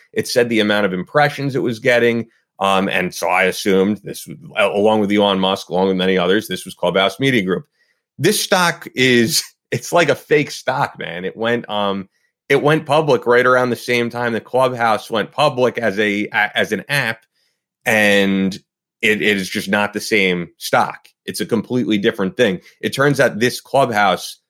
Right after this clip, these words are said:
was bringing in zero revenue, was not making any money. This was almost like a Dogecoin type thing. This was like a TikTok house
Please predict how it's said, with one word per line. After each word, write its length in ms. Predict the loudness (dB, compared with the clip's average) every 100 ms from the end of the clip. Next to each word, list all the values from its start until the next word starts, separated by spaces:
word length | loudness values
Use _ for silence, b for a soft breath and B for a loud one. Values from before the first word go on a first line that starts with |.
| _ -2
was 160 | -2
bringing 380 | 2 2 2 2
in 160 | 0 0
zero 420 | 0 4 6 4
revenue, 680 | 4 2 0 -4 -4 -4 -8 _
was 160 | -10 -4
not 240 | 0 0
making 280 | 0 0 0
any 160 | -2 0
money. 440 | -2 -2 -2 -6 _ _ -4
This 180 | -2 0
was 160 | 2
almost 340 | 4 4 2 2
like 120 | 2
a 60 |
Dogecoin 720 | 2 4 4 2 0 0 0 0
type 260 | 0 -2
thing. 360 | -4 -6 -6 -8
This 160 | -10
was 120 | -10 -4
like 140 | -2
a 60 | -2
TikTok 600 | -2 -6 -2 -4 -4 -2
house 380 | 0 0 -4